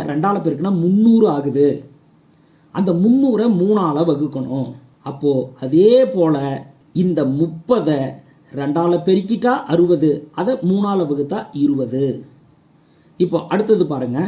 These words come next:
இந்த ஒரு லட்சம் எப்போ நூறு ஆகுது? ஒன்று, இரண்டு, மூன்று, மூணு ஜீரோவை விட்டுட்டா நூறு இருக்கு. அப்போ இங்க இருக்கிற இந்த தொகையில் கூடுதல் அல்லது குறைவுல மூன்று ஜீரோவை விட்டுடுறோம்.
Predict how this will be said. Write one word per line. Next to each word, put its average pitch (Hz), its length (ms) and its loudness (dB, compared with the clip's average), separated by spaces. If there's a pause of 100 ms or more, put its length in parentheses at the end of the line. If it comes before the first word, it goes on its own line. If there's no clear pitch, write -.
(800)
இந்த 220 200 2 (100)
ஒரு 240 220 4
லட்சம் 262 360 2
எப்போ 190 280 -2
நூறு 208 260 2
ஆகுது? 180 340 4 (680)
ஒன்று, 147 460 -2 (160)
இரண்டு, 143 420 -2 (160)
மூன்று, 156 460 2 (460)
மூணு 180 260 0
ஜீரோவை 240 400 4
விட்டுட்டா 226 380 -2
நூறு 233 280 6
இருக்கு. 160 240 2 (420)
அப்போ 135 260 -8 (680)
இங்க 220 360 2
இருக்கிற 220 360 0
இந்த 170 280 0
தொகையில் 202 420 0
கூடுதல் 190 440 2
அல்லது 143 240 -2
குறைவுல 165 460 0 (580)
மூன்று 165 340 2
ஜீரோவை 165 400 2
விட்டுடுறோம். 143 560 -2